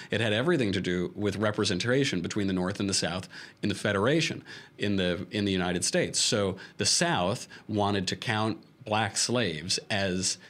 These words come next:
citizens for the purpose of population numbers and representation in Congress, but not count them as citizens when it comes to giving civil rights to citizens. So they had no rights, but they wanted more representation. And the Northerners said, "That's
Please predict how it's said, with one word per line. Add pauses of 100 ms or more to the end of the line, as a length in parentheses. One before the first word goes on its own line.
citizens (140)
for
the
purpose (100)
of
population
numbers
and
representation
in
Congress, (340)
but
not
count
them
as
citizens (160)
when
it
comes
to
giving
civil
rights
to
citizens. (200)
So
they
had
no
rights,
but
they
wanted (160)
more
representation. (360)
And
the
Northerners
said,
"That's